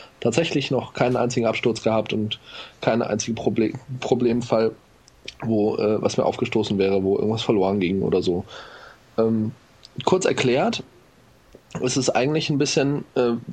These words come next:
ja, sowas wie G T D, Getting Things Done, allerdings nicht so stark auf dieses Konzept ausgerichtet, ein bisschen losgelöst davon,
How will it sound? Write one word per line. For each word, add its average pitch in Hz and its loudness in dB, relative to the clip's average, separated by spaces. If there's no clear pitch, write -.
ja, 117 2
sowas 117 -2
wie 131 -2
G 127 0
T 131 -4
D, 131 2
Getting 135 -2
Things 120 -2
Done, 127 2
allerdings 123 0
nicht 127 0
so 117 2
stark 123 2
auf 131 -2
dieses 117 0
Konzept 131 -2
ausgerichtet, 160 0
ein 120 -2
bisschen 127 0
losgelöst 160 0
davon, 170 2